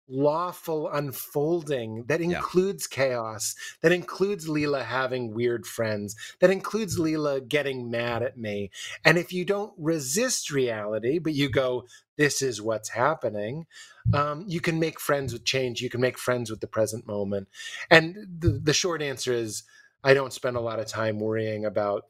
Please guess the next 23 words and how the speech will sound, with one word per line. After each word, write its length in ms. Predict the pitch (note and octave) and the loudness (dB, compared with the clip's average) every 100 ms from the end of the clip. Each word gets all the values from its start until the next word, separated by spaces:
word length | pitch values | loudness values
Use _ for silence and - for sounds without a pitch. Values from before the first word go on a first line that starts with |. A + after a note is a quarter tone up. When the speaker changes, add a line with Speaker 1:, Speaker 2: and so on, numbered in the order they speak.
| - | -4
Speaker 1:
things 260 | A#2+ G#2+ G#2 | -2 0 0
that 100 | G#2 | 0
are 60 | |
completely 560 | - G#2+ - A#2+ A2+ A2+ | 0 -6 2 2 4 0
out 120 | G#2+ | 0
of 60 | G#2 | -2
my 100 | G#2 | -4
control, 600 | G#2+ G2+ - G#2 G#2 G2+ - - - | -4 -2 4 4 4 -4 -8 -18 0
don't 220 | C3 B2+ B2 | 4 4 2
even 280 | A2+ A2 | -4 -4
exist. 600 | G2+ - G2 G#2 F#2+ - - - - | -2 -2 0 0 0 -4 -6 -2 6
And 100 | D#3 | 6
if 80 | D3 | 6
we 100 | E3 | -2
can 140 | E3 | -2
all 180 | D#3 F3+ | -2 -2
take 220 | F3+ D#3 | -4 -4
something 320 | - C3 B2 G#2 | -2 -2 -2 -2
from 160 | A#2 | -4
covid, 500 | - A#2 G#2+ A2 G2 - - - _ _ _ | 2 2 2 -2 -4 -8 -18 -18 _ _ _
you 340 | A#2+ C3 F#3 F3 | 0 2 4 2
all 180 | D3 B2+ | -4 -6
thought 500 | - C#3 C3+ C3 | -2 0 0 -2